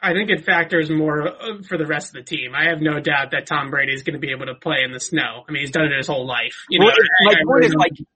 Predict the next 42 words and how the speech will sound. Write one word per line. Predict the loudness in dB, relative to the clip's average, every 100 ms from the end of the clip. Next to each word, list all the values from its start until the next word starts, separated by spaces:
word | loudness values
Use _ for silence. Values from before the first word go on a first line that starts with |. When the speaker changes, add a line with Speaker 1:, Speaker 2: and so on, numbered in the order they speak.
| _ _ _ -2
Speaker 2:
if, | -2 0
if, | -2 -2
if | 0 -2 -4 _ _
his | -4 -2 0
receivers | 0 -2 -2 -2
are |
slipping | -4 -2 -2 -2 -2
left | -2 -2
and | -8
right | -6 -8 -8
and | -4
his | 0
Speaker 1:
Right. | 2
Speaker 2:
linemen | 2 -2 -8
can't | -8 -4
get | -4
footing, | -2 0 0 -2 -10 -12
you | -4
know, | 0 0
it's | 0
not, | 0
when | 2
I | 2
say | 0 -2
Tom | -2 0 2 2
Brady, | 2 2 2
I | 0
mean | 0 -4 -6 _ _ _ -10
the | -2 0
offense | 0 0 -4 -4 -8 -14 -8
a-, | -4 -2 0
as | 2
a | 2
whole. | 2 2
Obviously, | 2 0 -4
I | -4
think | -6 -6
Brady | -2 -2
will | -2 -6
get | -8
caught | -6 -6
up | -6